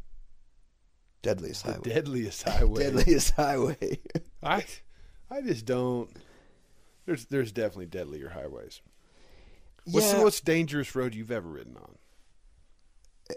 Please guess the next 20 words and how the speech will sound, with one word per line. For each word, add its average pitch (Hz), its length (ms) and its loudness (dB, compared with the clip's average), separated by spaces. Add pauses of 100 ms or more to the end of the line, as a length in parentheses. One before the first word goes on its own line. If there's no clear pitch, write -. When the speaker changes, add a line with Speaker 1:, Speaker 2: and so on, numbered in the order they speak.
(420)
Speaker 1:
Uh, 127 80 -2 (360)
that 147 340 -4
depends 131 440 0
if 117 140 -2
we're 143 80 2
talking 123 440 -4
about 104 300 -4
traffic 139 840 4
or 110 140 4
if 101 80 -8
we're 110 100 -4
talking 110 360 0
about 92 300 -4
twisties 110 920 -2
or 87 220 -6 (1300)
just 123 180 -4
Speaker 2:
I - 20 -8
think, 120 60 2
I 131 100 12
think - 20 8